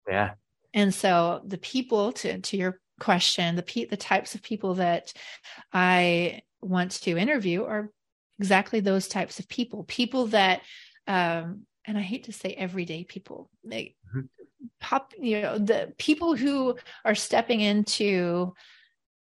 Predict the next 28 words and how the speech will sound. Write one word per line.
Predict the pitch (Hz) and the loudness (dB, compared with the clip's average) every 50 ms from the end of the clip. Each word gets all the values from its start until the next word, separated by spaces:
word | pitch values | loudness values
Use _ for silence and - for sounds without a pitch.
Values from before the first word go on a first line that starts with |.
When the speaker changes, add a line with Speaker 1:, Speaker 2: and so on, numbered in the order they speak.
| _ _ _ _ _ _ _ _ _ - | _ _ _ _ _ _ _ _ _ -2
Speaker 2:
things | - 233 220 208 | 2 4 4 4
that | 208 190 | 4 2
they | 180 170 | 0 0
really | 185 196 226 254 | 0 2 2 0
love, | 247 220 196 170 160 165 170 196 196 - - _ _ _ - | 0 0 -2 -2 -2 -2 -4 -6 -8 -12 -18 _ _ _ 0
and | 196 190 190 | 2 4 4
then | 180 180 185 | 4 2 0
what | 180 190 185 | 0 -2 -2
has | 190 196 180 - | -2 -4 -8 -8
transpired | - - 180 175 - - - - 175 165 160 160 | -8 -8 -8 -8 -8 -8 -6 -4 -4 -2 -2 -4
in | 165 160 | -4 -6
their | 160 160 165 | -6 -6 -8
life | 165 160 160 160 165 - - - - _ _ | -8 -8 -8 -8 -10 -12 -16 -20 -20 _ _
since | - - - 160 151 - - - | -14 -8 -8 -6 -6 -8 -10 -10
then, | - - - - - 226 277 - _ _ - - - _ | -10 -12 -12 -12 -14 -16 -18 -20 _ _ -20 -20 -16 _
Speaker 1:
Yeah. | - 185 | 0 4
Speaker 2:
whether | 196 196 190 185 185 180 170 170 170 170 170 - | 6 6 6 6 6 4 4 4 2 2 -2 -4
it's | - 190 180 170 170 - - - - - - - - - _ _ _ _ _ _ _ _ _ _ _ _ _ - | -2 -2 -2 -2 -2 -4 -8 -8 -6 -6 -8 -8 -12 -16 _ _ _ _ _ _ _ _ _ _ _ _ _ -8
an | - 180 175 | -6 -4 -4
expansion | 170 - - - - 190 175 175 180 - - - 175 170 170 170 - - | -4 -6 -8 -4 -2 0 0 0 -2 -2 -4 -4 -4 -4 -4 -4 -4 -2
of | 185 170 160 160 - | -2 -2 -2 -4 -4
joy | - - 190 185 196 196 220 | -4 -2 0 2 2 2 2
in | 233 262 269 | 0 -2 -4
their | 277 277 277 269 | -4 -4 -4 -4
life, | 269 277 269 277 311 359 339 - - - - - - _ _ | -4 -2 -2 -2 -2 -2 -4 -8 -14 -20 -20 -20 -20 _ _
or | - 190 185 185 185 190 190 196 196 - _ _ _ | 0 2 2 4 4 2 2 0 -4 -10 _ _ _
it's | - 180 - - - | -16 -16 -12 -8 -6
a, | 175 165 165 165 170 175 | -4 -4 -4 -6 -8 -10